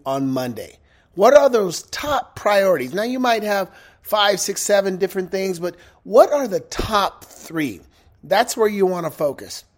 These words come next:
You got it? Okay. Step two is tomorrow,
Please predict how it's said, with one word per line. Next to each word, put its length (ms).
You 80
got 240
it? 220
Okay. 240
Step 440
two 260
is 720
tomorrow, 640